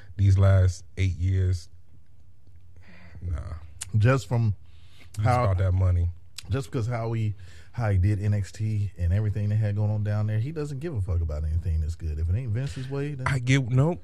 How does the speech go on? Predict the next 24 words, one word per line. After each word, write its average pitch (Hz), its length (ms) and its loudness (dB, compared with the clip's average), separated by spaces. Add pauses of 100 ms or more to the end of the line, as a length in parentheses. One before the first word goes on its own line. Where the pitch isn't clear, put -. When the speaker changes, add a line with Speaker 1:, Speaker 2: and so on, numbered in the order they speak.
(120)
Speaker 1:
I, 107 80 -2 (300)
because 104 380 2
I, 101 120 2
I, 95 300 0
like 92 160 0
I, 95 240 0
like 98 160 2
I 98 100 4
said 95 240 2
before 104 300 4
on 101 60 4
another 98 220 6
podcast, 101 480 0
I 95 140 4
get 90 340 4
what 90 140 6
he's 92 140 8
trying 95 180 4
to 87 60 6
do. 92 300 4 (560)
Why 98 680 6 (280)
cater 101 340 8
to 90 180 0 (160)
us 92 480 2